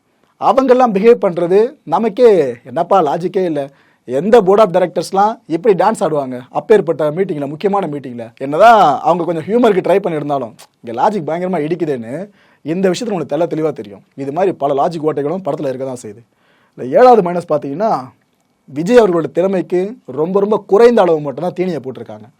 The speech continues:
இது ஆரம்பத்துல இருந்து எண்டு வரைக்கும் பார்க்க முடியுங்க. அந்த மனுஷன் அப்படி பெர்ஃபார்ம் பண்ணுவாரு. பார்க்க, பார்க்க நம்மளுக்கு இன்னும் இவரே ஃப்ரேம்ல தொடர்ந்துட்டே இருந்தா போதும், பார்த்துட்டே இருக்கலான்ற அளவுக்கு இந்த மனுஷனோட பெர்ஃபார்மன்ஸ் இருக்கும். ஆனா, மற்ற கேரக்டர்ஸை மெருகேத்துறேன்னு சொல்லிட்டு ஒரு வேலையை பண்ணி வச்சு இந்த மனுஷனுக்கு போட வேண்டிய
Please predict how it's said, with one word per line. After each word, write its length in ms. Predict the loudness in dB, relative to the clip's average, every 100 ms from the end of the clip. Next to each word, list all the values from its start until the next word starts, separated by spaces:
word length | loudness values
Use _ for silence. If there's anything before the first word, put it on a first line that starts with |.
| _ _ _ _
இது 180 | -6 -2
ஆரம்பத்துல 500 | 4 6 6 2 0
இருந்து 260 | 0 0 4
எண்டு 40 |
வரைக்கும் 300 | 4 4 0
பார்க்க 240 | -6 -8
முடியுங்க. 280 | -14 -16 -18 -14 -8
அந்த 200 | -4 -4
மனுஷன் 200 | 0 0
அப்படி 280 | 0 -2 0
பெர்ஃபார்ம் 280 | -2 -2 -6
பண்ணுவாரு. 300 | -10 -12 -16 _ _
பார்க்க, 300 | -2 0 0
பார்க்க 320 | 4 4 4
நம்மளுக்கு 520 | 2 0 0 0 0 -2
இன்னும் 360 | -2 2 0 0
இவரே 260 | 0 0
ஃப்ரேம்ல 300 | 2 2 4 2
தொடர்ந்துட்டே 320 | 2 0 6
இருந்தா 240 | 6 6 0
போதும், 240 | -2 0
பார்த்துட்டே 280 | 2 4 4
இருக்கலான்ற 320 | 4 0 0
அளவுக்கு 540 | 0 -2 -4 -4 -6 -8
இந்த 120 | -8
மனுஷனோட 380 | -6 -4 -4 -4
பெர்ஃபார்மன்ஸ் 320 | -6 -8 -12
இருக்கும். 240 | -18 -20 -20 _ _ _ _ -12
ஆனா, 260 | -2 -2
மற்ற 440 | 0 -8 -4 -4 -2
கேரக்டர்ஸை 460 | 2 2 2 -2 -2
மெருகேத்துறேன்னு 580 | -4 0 2 2 2 -4
சொல்லிட்டு 580 | -4 -8 -4 -4 -4 -10 _ _ _
ஒரு 160 | -6 0
வேலையை 280 | 4 4 4
பண்ணி 240 | 0 -4
வச்சு 440 | -6 -6 -10 -12 -14 _ _ _ -10
இந்த 260 | 0 2
மனுஷனுக்கு 400 | 2 0 0 0
போட 240 | 0 0 0
வேண்டிய 240 | -2